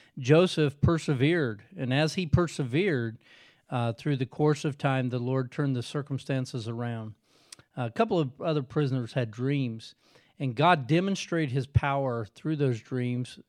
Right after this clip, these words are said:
and Joseph's faithfulness. News of Joseph eventually reached Pharaoh, who also had a dream, and God used this dream to raise Joseph to the second in command of all of Egypt.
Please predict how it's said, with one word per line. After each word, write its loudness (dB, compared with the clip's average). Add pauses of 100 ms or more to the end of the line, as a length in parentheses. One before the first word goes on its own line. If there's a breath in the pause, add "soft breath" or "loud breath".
and -4
Joseph's -4
faithfulness. -8 (420 soft breath)
News 4
of 0
Joseph 2
eventually 0
reached -4
Pharaoh, -2 (140)
who -2
also 4
had 2
a -4
dream, -4 (420 loud breath)
and -2
God 4
used 2
this 2
dream 0
to -6
raise -2
Joseph -4
to -12
the -8
second -6
in -8
command -6
of -10
all -4
of -10
Egypt. -12